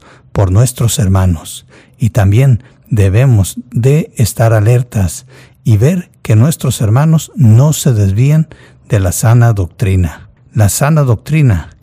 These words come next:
es necesaria, es esencial para vivir una vida que agrada a Dios, para vivir la vida cristiana en plenitud.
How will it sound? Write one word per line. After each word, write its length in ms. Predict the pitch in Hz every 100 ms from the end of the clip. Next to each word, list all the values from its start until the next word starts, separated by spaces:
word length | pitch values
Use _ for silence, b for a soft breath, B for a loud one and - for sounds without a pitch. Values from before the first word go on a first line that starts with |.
| _
es 240 | - 131 135
necesaria, 800 | 131 - 110 - 123 90 82 - b b b _
es 260 | 139 147 -
esencial 640 | 107 110 92 139 147 165 B B B -
para 180 | 104
vivir 500 | 92 92 92 127 147 -
una 300 | 117 110 101
vida 420 | 92 139 147 165 -
que 120 | -
agrada 580 | 101 95 110 113 123 -
a 140 | - 101
Dios, 460 | 95 82 - - B B B -
para 180 | 92
vivir 420 | 95 90 92 135 135
la 140 | - 95
vida 300 | 104 107 104
cristiana 680 | - 82 - 123 127 135 - b b b _
en 180 | 120 127
plenitud. 600 | 120 101 90 - 95